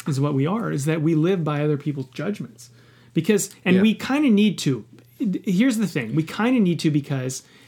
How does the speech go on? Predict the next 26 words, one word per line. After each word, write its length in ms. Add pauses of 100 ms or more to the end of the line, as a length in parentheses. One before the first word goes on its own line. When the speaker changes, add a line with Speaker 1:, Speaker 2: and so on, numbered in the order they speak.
(240)
Speaker 2:
There's 120
a 60
kind 200
of 80
function. 640
Speaker 1:
there's 160
a 40
function 360
to 140
it. 80 (280)
Like, 300 (120)
when 160
someone's 400
acting 380
weird 380 (640)
and 100
they're 80
doing 260
something 320
that's 160
inappropriate, 680 (760)
the 120
herd 380
goes, 340
"That's 260
dangerous." 560